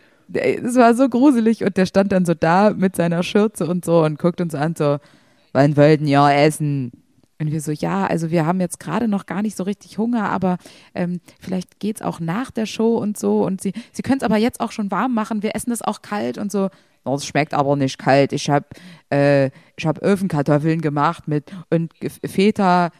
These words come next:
Was, die hat, der hat sich so mega Mühe gegeben. Der hat dann so, ähm, Fe-, Ofenfeta mit so selber Kräutern und Gemüse drin in so Folie,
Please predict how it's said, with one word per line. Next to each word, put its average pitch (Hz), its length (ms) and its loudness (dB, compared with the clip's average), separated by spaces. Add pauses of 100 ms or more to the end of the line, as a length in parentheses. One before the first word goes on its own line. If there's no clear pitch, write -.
(100)
Was, 190 140 -6
die 190 280 -6
hat, 196 320 -8
der 208 80 -2
hat 214 100 -6
sich 233 120 -8
so 233 80 -2
mega 220 300 0
Mühe 214 200 2
gegeben. 165 360 -6
Der 170 100 -4
hat 180 140 -6
dann 165 120 -8
so, 151 220 -6 (460)
ähm, 147 420 -8 (200)
Fe-, - 280 -10
Ofenfeta 208 1040 -4 (240)
mit 170 200 -10
so 175 120 -8
selber 175 400 -4
Kräutern 190 500 -8
und 165 160 -10
Gemüse 180 640 -4
drin 190 400 -8
in 175 160 -10
so 165 140 -8
Folie, 190 640 -4